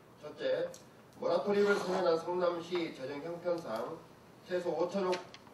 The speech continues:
오천억 원을 이상을 추진할 여력이 없고, 둘째, 민간 소유지에 이천구 년 오월 사업자가 부지의 삼분의 일을 성남시 공원으로 개발할 걸 약속하여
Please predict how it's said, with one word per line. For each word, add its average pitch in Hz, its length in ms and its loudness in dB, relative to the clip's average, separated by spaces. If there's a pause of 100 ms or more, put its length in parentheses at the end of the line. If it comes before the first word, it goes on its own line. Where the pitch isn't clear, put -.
(220)
오천억 180 520 2
원을 170 360 2
이상을 170 360 2
추진할 180 360 2
여력이 131 240 -2
없고, 98 500 -2 (640)
둘째, 160 560 -2 (380)
민간 202 420 2
소유지에 196 560 0 (420)
이천구 165 380 -4
년 160 220 0
오월 156 260 6
사업자가 160 680 0
부지의 151 320 -8
삼분의 185 460 -2
일을 170 280 2
성남시 165 600 -4
공원으로 156 440 0
개발할 143 380 0
걸 160 140 -6
약속하여 - 720 -2